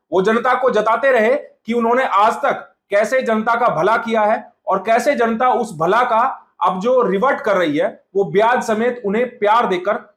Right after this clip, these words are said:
लौटा रही है। जीएल शर्मा ने कहा है कि उन्होंने बिना किसी पद के ही गुरुग्राम की जनता का भला किया है। छत्तीस बिरादरी के लोग उन्हें प्यार करते हैं, उनकी लाखों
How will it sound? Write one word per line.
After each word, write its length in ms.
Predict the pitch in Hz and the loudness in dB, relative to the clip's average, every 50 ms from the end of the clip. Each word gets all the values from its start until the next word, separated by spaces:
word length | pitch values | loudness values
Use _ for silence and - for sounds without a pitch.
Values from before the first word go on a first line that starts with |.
| _ 135 | _ -4
लौटा 300 | 147 160 160 165 165 147 | -2 0 0 0 0 0
रही 260 | 139 127 127 127 123 | 0 0 -2 -2 -2
है। 180 | 123 113 98 - - _ _ _ _ _ _ _ _ 131 | -2 -4 -4 -8 -14 _ _ _ _ _ _ _ _ -8
जीएल 260 | 131 185 240 262 247 | -2 0 2 2 2
शर्मा 260 | 247 254 254 262 269 | 2 0 0 0 0
ने 100 | 269 269 254 | 0 -2 0
कहा 240 | 247 226 214 233 | 0 2 2 4
है 200 | 233 233 240 269 - | 4 2 2 2 0
कि 320 | 262 285 294 294 285 285 - _ _ _ 185 | -2 -2 -4 -4 -4 -8 -14 _ _ _ -4
उन्होंने 300 | 190 208 233 247 277 269 | -2 -2 0 0 0 -2
बिना 300 | 214 180 214 214 247 262 269 | -2 -2 -2 0 0 0 0
किसी 260 | 262 262 247 262 254 | 0 -2 -2 -4 -4
पद 240 | 220 - 240 240 247 233 | -2 0 0 0 0 0
के 60 | 240 202 | 0 2
ही 180 | 180 175 170 165 | 2 2 0 -2
गुरुग्राम 460 | 185 208 208 220 214 226 220 226 240 226 | -2 0 0 2 2 2 2 2 0 -2
की 100 | 240 226 | -4 -4
जनता 320 | 190 208 208 208 226 226 | -2 -2 -2 -2 -2 -2
का 140 | 226 233 220 - | 0 0 0 0
भला 240 | 160 170 196 220 214 | 0 2 2 0 0
किया 220 | 214 220 220 214 | -2 -2 0 2
है। 160 | 202 202 - - - - _ _ _ _ - | 2 2 0 -2 -6 -18 _ _ _ _ -6
छत्तीस 360 | - 202 202 - 277 269 233 202 | -4 -4 -2 -2 -2 -2 0 0
बिरादरी 400 | 220 226 214 220 220 240 254 226 | 0 2 2 2 0 0 -2 -2
के 100 | 240 220 | -2 0
लोग 280 | 202 226 240 - - | 2 2 2 0 0
उन्हें 240 | 214 196 214 214 214 | 0 0 -2 0 0
प्यार 220 | 196 190 202 220 214 | 0 0 2 2 2
करते 280 | 220 220 208 - 220 | 0 -2 -2 -2 -2
हैं, 160 | 208 208 226 233 - _ _ _ - | -2 -2 -4 -6 -8 _ _ _ -6
उनकी 260 | 185 202 214 - 240 233 | -4 -4 -2 -2 -4 -2
लाखों 420 | 202 208 208 214 214 - 247 240 | 0 2 2 2 2 2 0 -2